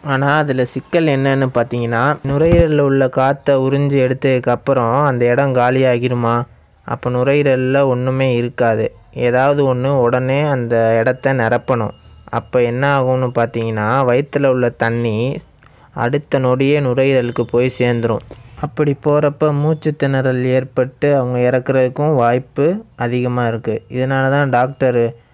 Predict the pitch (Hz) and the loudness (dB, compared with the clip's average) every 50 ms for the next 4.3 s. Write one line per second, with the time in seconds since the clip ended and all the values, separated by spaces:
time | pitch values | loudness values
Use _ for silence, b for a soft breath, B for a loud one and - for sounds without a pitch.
0 | b b 120 120 131 135 143 - 131 127 123 113 - 123 120 123 131 135 135 131 | b b -2 0 0 0 -2 -4 -2 -2 -2 -2 -2 -2 -2 -2 -2 -2 -2 -2
1 | 127 127 117 - - 120 120 - _ - 139 151 185 226 b b b b b b | -2 -4 -6 -4 -4 -4 -4 -4 _ 0 0 0 0 -2 b b b b b b
2 | - 117 127 135 - - - 127 - - 120 120 110 - 120 120 127 123 - 127 | -6 -4 -4 -4 -4 -4 -6 -8 -4 -2 -2 -2 -2 0 -2 -4 -2 -2 -2 -2
3 | 123 120 113 113 135 - 120 120 120 123 135 143 - - 117 113 120 117 113 113 | -2 -2 -4 -4 -4 -4 -6 -4 -4 -4 -6 -6 -6 -6 -6 -4 -2 -2 -2 -2
4 | 110 107 110 110 107 | -2 -2 -4 -4 -6